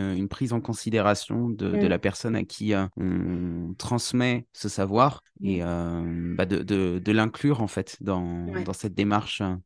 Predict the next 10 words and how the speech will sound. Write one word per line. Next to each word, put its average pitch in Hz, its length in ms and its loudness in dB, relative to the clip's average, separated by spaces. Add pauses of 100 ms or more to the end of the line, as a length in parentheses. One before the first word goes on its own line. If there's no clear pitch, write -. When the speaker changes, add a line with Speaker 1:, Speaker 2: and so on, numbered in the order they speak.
(120)
Speaker 2:
Mm. 190 160 -4 (100)
Speaker 1:
de - 120 -4
réflexion. 107 440 -4 (100)
Speaker 2:
Tout - 60 -10
à 196 60 -10
fait. - 200 -12 (380)
Tout - 220 -16
à 196 40 -12
fait, 202 180 -18
ouais. 185 40 -12